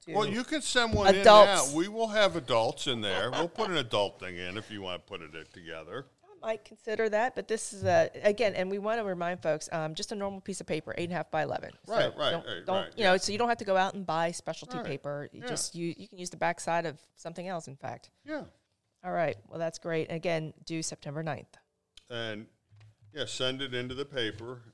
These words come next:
Speaker 2: uh, here at, uh, one one six seven four Lebanon Road. All right, moving on to letters to the editor. There is a big, massive letter to the editor this week. Um, it's gonna be very controversial. Everybody's gonna be talking about it,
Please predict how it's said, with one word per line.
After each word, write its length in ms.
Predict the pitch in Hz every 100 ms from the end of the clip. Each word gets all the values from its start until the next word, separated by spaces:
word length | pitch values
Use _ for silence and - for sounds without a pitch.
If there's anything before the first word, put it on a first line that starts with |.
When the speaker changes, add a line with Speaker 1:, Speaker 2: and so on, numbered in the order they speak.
| 101
Speaker 2:
uh, 240 | 98 95 90
here 220 | 113 107 101
at, 80 |
uh, 340 | 107 101 101 101
one 300 | 101 107 110
one 160 | 110 110
six 320 | - 120 -
seven 260 | 120 117 117
four 220 | - 123
Lebanon 380 | 123 123 135 123
Road. 240 | 143 180 - _ _ - - _ _ _ _
All 320 | 156 180 156
right, 180 | 120 82 - 127
moving 380 | 175 190 180
on 240 | 156 151 139
to 80 | 123
letters 380 | 131 135 123
to 80 | 117
the 100 | 117
editor. 180 | 113 104
There 200 | 110 120
is 100 | 120
a 120 | 117 113
big, 800 | 92 - 139 160 160 156 139 -
massive 760 | 98 117 139 135 - 135 110
letter 460 | 90 104 123 123 110
to 80 |
the 200 | 95 98
editor 640 | 92 123 127 117 117 113 110 _ _ _ _
this 260 | 113 113 -
week. 360 | 110 113 110 101 - _ 92
Um, 640 | 92 92 92 90 87 82 _ -
it's 240 | 123 -
gonna 200 | 123 110
be 140 | 104
very 300 | 92 104 123
controversial. 960 | 143 143 131 151 143 120 113 - 117 110
Everybody's 400 | 101 123 151 143
gonna 160 | 156 156
be 60 |
talking 440 | 147 120 104 98 101
about 360 | 90 87 87
it, 180 | 90 90